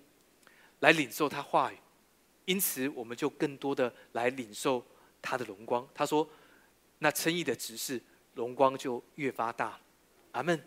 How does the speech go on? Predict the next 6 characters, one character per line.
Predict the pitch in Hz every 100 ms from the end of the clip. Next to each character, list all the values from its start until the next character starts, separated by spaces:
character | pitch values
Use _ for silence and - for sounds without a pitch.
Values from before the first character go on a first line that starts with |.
| - _
哈 | - 120
利 | 120
路 | 113
亚。 | 143 156 - - - -
嗯， | 135 131 127 - _ - - -
嗯， | 151 147 147